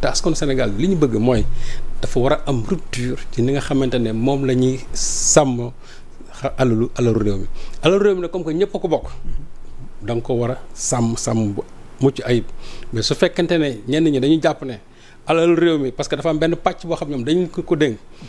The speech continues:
Ñu foog ne loolu ñu leen dénk am nañ sañ-sañ ñoom war ci mën a tibb def seen poste wala war nañ ci mën a def loo xamante ni finalement du jaar ci yoon,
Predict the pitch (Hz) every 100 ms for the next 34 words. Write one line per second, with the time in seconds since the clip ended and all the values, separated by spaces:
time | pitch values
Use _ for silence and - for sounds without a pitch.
0 | 135 135 120 190 170 160 180 196 202 190
1 | 160 147 - 175 175 160 180 165 170 156
2 | 147 151 156 180 170 165 165 151 127 165
3 | 185 170 165 139 156 165 170 175 170 170
4 | 160 156 151 156 170 160 156 156 156 160
5 | 160 165 165 160 127 156 156 139 - 143
6 | 131